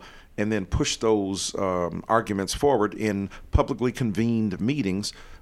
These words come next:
where citizens are able to express what they believe. So I think those are some of the ways it, that people can take concrete action beyond the initial protest.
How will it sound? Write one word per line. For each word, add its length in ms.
where 240
citizens 560
are 120
able 240
to 160
express 500
what 140
they 120
believe. 300
So 120
I 60
think 200
those 240
are 40
some 220
of 60
the 80
ways 400
it, 220
that 180
people 240
can 140
take 260
concrete 520
action 440
beyond 380
the 100
initial 320
protest. 600